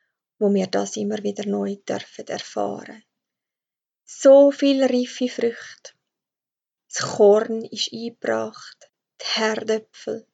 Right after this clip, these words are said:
Da und dort hat's an den Bäumen noch Äpfel, Beeren, Nüsse.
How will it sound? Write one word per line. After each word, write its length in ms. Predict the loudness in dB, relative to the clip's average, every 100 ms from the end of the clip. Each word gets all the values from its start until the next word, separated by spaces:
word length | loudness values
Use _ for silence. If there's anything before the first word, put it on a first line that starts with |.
| _ _ _ _ _ _ _ _ _ _ _ _ 2
Da 300 | 4 6 4
und 300 | 2 -4 0
dort 340 | 2 2 0
hat's 180 | -12 -10
an 80 | -6
den 140 | -4
Bäumen 400 | 0 2 2 0
noch 140 | -6 -2
Äpfel, 720 | 0 0 -2 _ -6 -4 -6 -12 _ _ _ _
Beeren, 540 | 8 8 6 0 -6 -14 _ _ _ _ _ -2
Nüsse. 920 | 4 6 6 2 -8 -18 -20 -20 -20